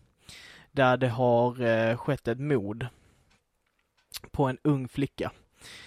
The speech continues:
Eh, eller en ung kvinna, rättare sagt. Eh, och du får följa honom tillsammans med sheriffen och övriga karaktärer i den här staden för att då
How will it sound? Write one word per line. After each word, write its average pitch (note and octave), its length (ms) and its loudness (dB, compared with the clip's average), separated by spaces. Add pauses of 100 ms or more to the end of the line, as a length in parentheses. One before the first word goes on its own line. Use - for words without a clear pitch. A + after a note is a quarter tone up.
(220)
Eh, B2+ 280 2
eller B2 140 0
en C3 100 -2
ung C3+ 160 -2
kvinna, B2 520 -4
rättare A#2 320 -6
sagt. - 380 -10 (500)
Eh, C3 440 2
och E3 240 0
du D3+ 100 -2
får D#3 120 -2
följa F#3 360 2
honom D3 420 0
tillsammans D3 400 -4
med B2+ 160 -6
sheriffen D#3 640 -2
och F3 380 -4
övriga C#3+ 580 0 (420)
karaktärer C#3 540 4
i C#3 100 2
den B2+ 80 -12
här C#3+ 140 -2
staden A#2 540 0
för A2 480 0
att - 240 -12 (440)
då B2 400 0